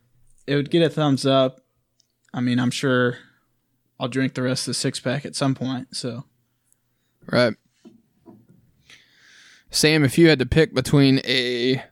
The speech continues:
Speaker 2: Frank's, uh, Burr Oak Frank's Golden Cream Ale with honey and vanilla or a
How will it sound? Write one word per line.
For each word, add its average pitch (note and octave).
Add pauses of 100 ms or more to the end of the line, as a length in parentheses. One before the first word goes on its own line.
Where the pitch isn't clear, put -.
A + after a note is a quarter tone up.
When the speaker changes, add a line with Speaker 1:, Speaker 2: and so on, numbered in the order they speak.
Speaker 2:
Frank's, C#3+ (760)
uh, A#2+
Burr D3
Oak C#3
Frank's C3+
Golden C3+
Cream C3+
Ale B2+ (640)
with A#2+
honey C3+
and B2+
vanilla C3+
or B2+
a A2